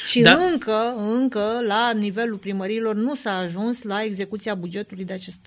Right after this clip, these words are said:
Speaker 1: din acest
Speaker 2: Păi,
Speaker 1: an.
Speaker 2: dacă, având în vedere că săptămâna cealaltă ne apropiem de sărbătorile pascale, bănuiesc eu că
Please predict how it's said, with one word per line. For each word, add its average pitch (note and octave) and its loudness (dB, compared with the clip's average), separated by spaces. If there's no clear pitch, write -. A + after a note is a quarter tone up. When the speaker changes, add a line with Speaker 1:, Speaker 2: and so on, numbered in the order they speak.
Speaker 1:
din F#3+ -8
acest F#3 -8
Speaker 2:
Păi, C4 0
Speaker 1:
an. G3 -6
Speaker 2:
dacă, A3 0
având G3 2
în G#3 2
vedere F#3+ 4
că E3 0
săptămâna E3+ 2
cealaltă D#3+ 2
ne D#3+ 2
apropiem D3+ 2
de D3 4
sărbătorile C#3 0
pascale, G#3+ 2
bănuiesc G#3 6
eu B3 2
că A3 4